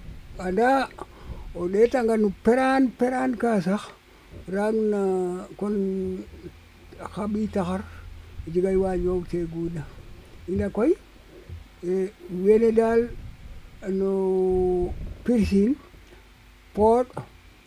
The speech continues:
e, fo yit a sisno maak, ñaama no liɓ ke.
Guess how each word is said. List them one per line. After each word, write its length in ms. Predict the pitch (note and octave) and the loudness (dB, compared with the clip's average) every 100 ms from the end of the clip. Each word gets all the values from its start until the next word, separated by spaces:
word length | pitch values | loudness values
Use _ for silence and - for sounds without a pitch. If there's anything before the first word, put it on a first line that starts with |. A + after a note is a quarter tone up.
| - - - - - | -20 -20 -20 -16 -8
e, 80 | F3 F3 G3 | -6 -6 -8
fo 120 | D3+ G#3 | 0 2
yit 260 | A3 A#3 G#3+ | 2 2 0
a 80 | G#3 | 0
sisno 400 | G#3 G3 A3 G3+ | 0 -2 0 0
maak, 300 | G3+ B3 - - - - - - - - | 0 -2 -8 -16 -20 -20 -20 -20 -20 -6
ñaama 440 | F3 F#3+ F3+ F#3 F3+ | 2 2 2 0 0
no 100 | F3+ | 0
liɓ 200 | F#3+ G3+ | -2 -4
ke. 120 | - | -4